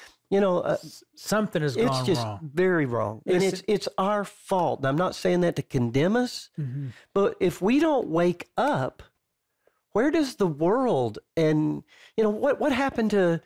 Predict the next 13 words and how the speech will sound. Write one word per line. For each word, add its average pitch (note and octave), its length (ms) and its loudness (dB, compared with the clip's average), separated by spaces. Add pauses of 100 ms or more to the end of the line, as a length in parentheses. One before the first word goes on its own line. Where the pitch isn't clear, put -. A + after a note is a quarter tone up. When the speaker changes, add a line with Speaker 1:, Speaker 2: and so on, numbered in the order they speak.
(560)
Speaker 1:
God G#3 300 0
so G#3+ 260 2
loved F#3+ 440 0
the D#3+ 80 2
world? D3 500 0 (120)
You've B3 220 0
got G#3 240 -4
Christians B3 540 -2
today A#2 400 0
that A2+ 180 -2
are A2+ 180 -2 (120)
absolutely F#3+ 760 0
not D3+ 460 0